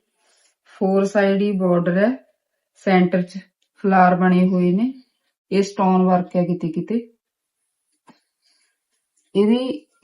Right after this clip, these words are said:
ਬੈਕ ਸਾਈਡ ਵੀ ਸੇਮ ਹੈ, ਦੇਖੋ ਬਾਰਡਰ ਵਾਲੀ ਸ਼ੇਡਡ ਸੂਟ ਹੈ, ਡਿਜੀਟਲ ਪ੍ਰਿੰਟ।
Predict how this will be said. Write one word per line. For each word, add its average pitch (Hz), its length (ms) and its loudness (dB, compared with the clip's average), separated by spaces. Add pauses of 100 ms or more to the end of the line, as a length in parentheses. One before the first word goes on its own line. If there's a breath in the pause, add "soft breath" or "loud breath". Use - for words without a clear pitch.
(100)
ਬੈਕ 190 260 4
ਸਾਈਡ 196 300 2
ਵੀ 240 120 -2
ਸੇਮ 233 360 0
ਹੈ, 262 120 -6
ਦੇਖੋ 247 360 -6
ਬਾਰਡਰ 208 340 -2
ਵਾਲੀ 208 340 -2 (100)
ਸ਼ੇਡਡ 196 480 0
ਸੂਟ 180 400 -4
ਹੈ, 214 100 -2 (960)
ਡਿਜੀਟਲ 214 540 2
ਪ੍ਰਿੰਟ। 202 400 -2